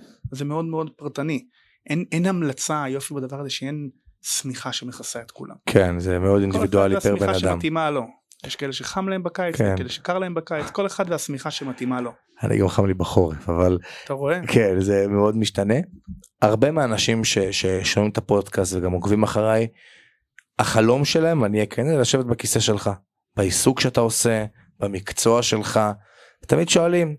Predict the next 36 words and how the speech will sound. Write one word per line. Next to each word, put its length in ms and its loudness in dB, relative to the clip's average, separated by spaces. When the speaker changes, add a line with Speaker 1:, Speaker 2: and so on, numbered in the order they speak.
Speaker 2:
"איך 160 0
אני 100 0
מגיע?" 320 2
כי 100 -8
עולם 280 0
שוק 280 0
ההון 220 2
בארץ 560 2
נשמע 480 0
עולם 300 4
מאוד 420 2
אפור, 320 6
ושאנחנו 260 0
חושבים, 220 2
"אה, 100 4
אני 160 0
אלך, 240 0
אה, 160 4
ואני 140 2
יוצא 200 0
רישיון, 500 2
אה, 300 2
ניהול 160 2
תיקי 240 2
השקעות." 640 0
אז 120 4
אני, 220 0
איך 160 2
הגעת 340 0
למה 240 0
שאתה 180 -8
עושה 240 0
היום? 280 2
א-, 40 2
איך 280 2
התחלת? 460 2